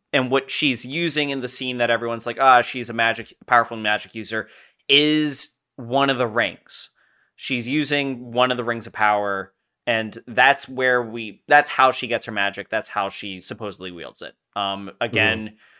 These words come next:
Speaker 1: you're, you will be, it's very difficult to find people wielding magic that are not, um, ring bearers or using some sort of magic item. That's
Speaker 2: Okay.
Speaker 1: kind of, like, as hard, like, Lord of the Rings has a stupid soft,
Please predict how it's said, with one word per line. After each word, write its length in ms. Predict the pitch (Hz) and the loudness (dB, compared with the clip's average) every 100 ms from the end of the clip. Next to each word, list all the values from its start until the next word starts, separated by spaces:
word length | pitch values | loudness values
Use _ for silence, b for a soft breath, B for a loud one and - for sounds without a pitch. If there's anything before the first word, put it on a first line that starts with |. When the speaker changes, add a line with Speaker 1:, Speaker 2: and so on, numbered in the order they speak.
| b b | b b
Speaker 1:
you're, 340 | 127 127 123 120 | -4 -2 -2 -4
you 160 | 139 156 | -2 0
will 120 | 151 | 0
be, 420 | 123 135 120 107 _ _ _ - 120 110 160 | 0 -2 -4 -10 _ _ _ -20 -20 -4 0
it's 220 | 151 131 | 0 4
very 320 | 147 156 160 | 6 6 4
difficult 440 | 151 139 143 135 | 2 2 0 -4
to 80 | 131 | -6
find 440 | - 120 117 117 - | -2 0 0 -2 -6
people 320 | 120 120 110 | -8 -4 -4
wielding 320 | 107 107 107 | -4 -4 -2
magic 440 | 104 101 101 104 - | 0 0 0 -8 -2
that 220 | 104 98 | 0 0
are 160 | 101 98 | -2 -6
not, 460 | 98 98 95 92 101 | -6 -4 -4 -6 -6
um, 400 | 98 95 95 90 _ - | -6 -6 -8 -16 _ -12
ring 380 | 110 123 120 | -2 0 0
bearers 380 | 117 113 113 110 | 2 2 2 -2
or 300 | 110 101 95 | -6 -8 -10
using 320 | 131 113 101 104 | -12 -10 -10 -6
some 200 | 113 104 | -6 -6
sort 200 | 113 101 | -6 -6
of 60 | |
magic 340 | 98 92 95 - | -4 -4 -6 -10
item. 260 | 73 - - _ b b b b b - | -10 -12 -20 _ b b b b b 2
That's 240 | 117 - - | 2 2 -2
Speaker 2:
Okay. 220 | 123 95 | 0 0
Speaker 1:
kind 340 | 87 123 127 131 | 4 4 4 0
of, 160 | 123 | 0
like, 280 | 127 117 - - | 0 0 -2 2
as 280 | 113 107 - | 4 4 -2
hard, 640 | - - 120 113 117 113 _ b b b b | -12 -4 2 4 4 2 _ b b b b
like, 160 | 156 127 | 0 4
Lord 200 | 156 170 | 4 4
of 40 | |
the 60 | 156 | 4
Rings 200 | 151 143 | 2 0
has 140 | 139 | -4
a 80 | 113 | -2
stupid 600 | - - - 131 113 123 | -4 -4 -4 -4 -2 -4
soft, 560 | - 120 110 110 - | 0 4 4 4 0